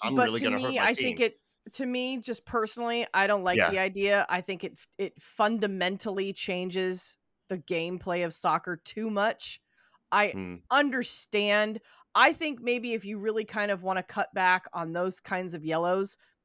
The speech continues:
Speaker 2: be harsher than a yellow. M-, you know, start really cracking down on, uh, on those kinds of tactical fouls. Give,
Speaker 1: Hmm.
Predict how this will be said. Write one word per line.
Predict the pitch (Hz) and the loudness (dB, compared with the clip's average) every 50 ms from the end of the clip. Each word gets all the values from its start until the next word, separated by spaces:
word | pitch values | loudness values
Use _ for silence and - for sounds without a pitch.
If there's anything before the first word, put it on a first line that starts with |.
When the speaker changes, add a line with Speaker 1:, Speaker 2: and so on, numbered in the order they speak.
| _ _ _ _ _ _ _ _ _ _ - | _ _ _ _ _ _ _ _ _ _ -6
Speaker 2:
be | 190 190 | -6 -4
harsher | 156 170 185 190 190 - 208 196 | 0 0 0 0 0 0 -2 -2
than | 180 196 190 | 0 0 0
a | 196 | 2
yellow. | 196 196 208 285 277 117 107 - _ _ _ _ _ _ _ _ - - | 4 6 6 6 6 4 0 -4 _ _ _ _ _ _ _ _ -14 -12
M-, | 165 - | -10 -8
you | - 175 | -6 -4
know, | 160 160 185 196 | -2 -2 -2 -4
start | - - - - 190 190 220 123 | -6 -8 0 4 6 6 6 4
really | 151 165 180 202 226 226 - | 2 -2 0 2 2 2 0
cracking | - - - - 190 185 190 208 - - 196 175 170 | 0 -4 -6 0 4 4 6 4 4 2 -4 -4 -2
down | 147 170 180 233 233 185 143 143 143 170 - _ _ _ _ _ _ _ _ - | 0 2 4 4 4 4 2 0 -6 -10 -14 _ _ _ _ _ _ _ _ 0
on, | 185 185 185 190 190 190 190 190 185 | 2 4 6 6 6 4 4 2 2
uh, | 185 185 185 185 185 185 185 185 180 - _ _ _ _ _ _ _ _ _ _ _ _ _ _ _ _ _ _ _ - | 4 6 6 6 6 6 4 2 0 -4 _ _ _ _ _ _ _ _ _ _ _ _ _ _ _ _ _ _ _ -2
on | 196 202 208 | -2 0 2
those | 214 220 214 214 | 2 2 2 0
kinds | - - 220 202 214 208 | -2 -2 -2 0 0 -2
of | 208 - | -6 -4
tactical | - 214 196 202 - 226 214 196 | 0 0 0 -2 -4 -8 -8 -6
fouls. | 185 - 240 285 262 147 - 135 - _ _ - | -4 -2 0 0 0 0 -2 -4 -12 _ _ 4
Give, | 202 202 233 269 262 240 220 - _ _ _ _ _ _ _ _ _ _ - | 8 8 8 8 6 2 -4 -8 _ _ _ _ _ _ _ _ _ _ -4
Speaker 1:
Hmm. | 113 113 107 | -2 -2 -2